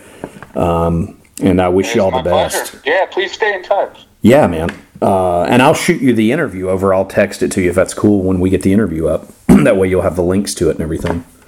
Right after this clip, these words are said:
Speaker 1: Um,
Speaker 2: Yeah, that'd be great. Yeah.
Speaker 1: we're, we're on everything. Uh,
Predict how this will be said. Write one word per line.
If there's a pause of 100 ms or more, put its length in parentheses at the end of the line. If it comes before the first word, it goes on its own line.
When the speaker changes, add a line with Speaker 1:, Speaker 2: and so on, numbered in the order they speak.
(540)
Speaker 1:
Um,
Speaker 2:
Yeah,
that'd
be
great.
Yeah.
Speaker 1:
we're,
we're
on
everything.
Uh,